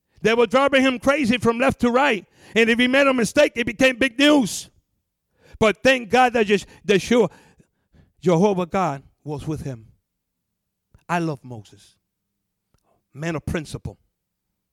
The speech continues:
He was a man of principle. He wasn't perfect, but he was a man of principle and a just man. A just man doesn't mean that you're perfect.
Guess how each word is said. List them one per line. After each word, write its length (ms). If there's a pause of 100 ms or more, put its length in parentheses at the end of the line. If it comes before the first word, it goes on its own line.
(460)
He 120
was 180
a 60
man 400
of 100
principle. 540 (120)
He 120
wasn't 340
perfect, 480 (140)
but 100
he 100
was 160
a 80
man 220
of 100
principle 360
and 160
a 80
just 440
man. 340 (1500)
A 100
just 300
man 120
doesn't 220
mean 140
that 160
you're 100
perfect. 460